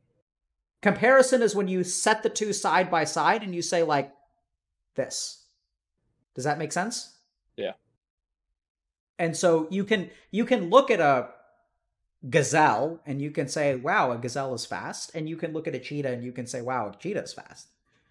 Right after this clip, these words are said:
Speaker 2: Mm-hmm.
Speaker 1: And then the second you say, like, "Oh, like, look at that cheetah, that cheetah is so much faster than the gazelle," that becomes a comparison. Although that doesn't sound like it's ego at all,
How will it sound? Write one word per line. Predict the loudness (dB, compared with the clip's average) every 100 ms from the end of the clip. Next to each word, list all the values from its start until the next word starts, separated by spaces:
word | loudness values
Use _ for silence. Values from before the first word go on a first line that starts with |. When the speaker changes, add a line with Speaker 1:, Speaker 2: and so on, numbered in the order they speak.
| _ _ _ _ -12
Speaker 2:
Mm-hmm. | -6
Speaker 1:
And | -4 -2
then | -2
the | -2
second | 0 0 0
you | -4
say, | 0 0
like, | 2 -2 0
"Oh, | 0 2
like, | 0 -4
look | -6
at | -4
that | -4 -4
cheetah, | -6 -4
that | -6 -6
cheetah | -8 -6
is |
so | -8
much | -10 -10
faster | -8 -10 -8 -10
than | -10
the | -12
gazelle," | -10 -4 -4 -4 -10 -20 _ _ _
that | 2 2 2
becomes | -6 -8 -8
a | -10
comparison. | -12 -14 -14 -14 -16 _ 0
Although | 2 4
that | 6 4 0
doesn't | -6 -6 -6
sound | -8 -6
like | -10
it's | -14
ego | -12 -14 -14
at |
all, | -18 -20